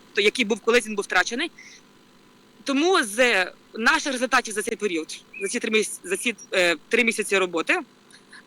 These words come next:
ми маємо відновлений дах, який насправді є здоровий, естетичний, а який не, не, не має необхідності, е, з яким робити, е, реставраці-, ну, подальші реста-, реставраційні роботи.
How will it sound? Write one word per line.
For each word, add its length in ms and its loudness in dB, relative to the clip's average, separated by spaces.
ми 160 4
маємо 460 2
відновлений 380 2
дах, 280 0
який 240 -2
насправді 320 0
є 80 2
здоровий, 460 0
естетичний, 720 -2
а 280 6
який 480 2
не, 320 4
не, 260 2
не 140 0
має 180 4
необхідності, 640 -6
е, 340 -2
з 20 -10
яким 220 -6
робити, 340 -2
е, 240 4
реставраці-, 360 -4
ну, 120 -4
подальші 340 4
реста-, 300 -2
реставраційні 440 -2
роботи. 340 0